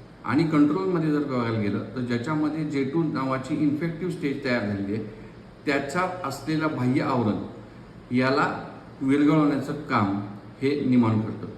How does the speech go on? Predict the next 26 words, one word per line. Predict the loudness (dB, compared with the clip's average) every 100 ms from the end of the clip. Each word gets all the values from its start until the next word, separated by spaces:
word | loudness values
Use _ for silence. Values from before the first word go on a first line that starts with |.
| -16 -14 -4
अशा | -2 -2
दुहेरी | -2 0 2 2 2
पद्धतीनं | 0 0 2 2 0
प्रिव्हेंटिव्ह | 0 2 2 2 -2 -2
आणि | 0 0 0 -10 -14 -18 -20 -20 -20 -12 -2
कंट्रोल | 2 2 2 0 -2 -6
अशा | -4 -2
दोन्ही | 2 4 4
पद्धतीनं | 2 0 2 2 0
ते |
काम | -2 0 2
करतं. | 0 -6 -10 -14 -18 -20 -6
अशा | -2 0 0
प्रतिबंधात्मक | -2 -4 -4 0 2 0 -2 0
आणि | 2 2
उच्चाटनात्मक | 2 -2 -4 -4 -4 -4 -4 -4
औषधाचं | -4 -2 -2 0
नाव | 0 2 2
निमॉन | 4 4 4
आहे. | 0 -6 -12 -16 -18 -18 -6 2
डाळिंबामध्ये | 4 6 6 6 2 0 -4 -6 -12 -16 -6 0
याचा | 0 2 0
उपयोग | 0 0 0 0 0
आपल्याला | -2 0 0
करायचा | -2 -2 -2 0
झाल्यास | 0 0 -2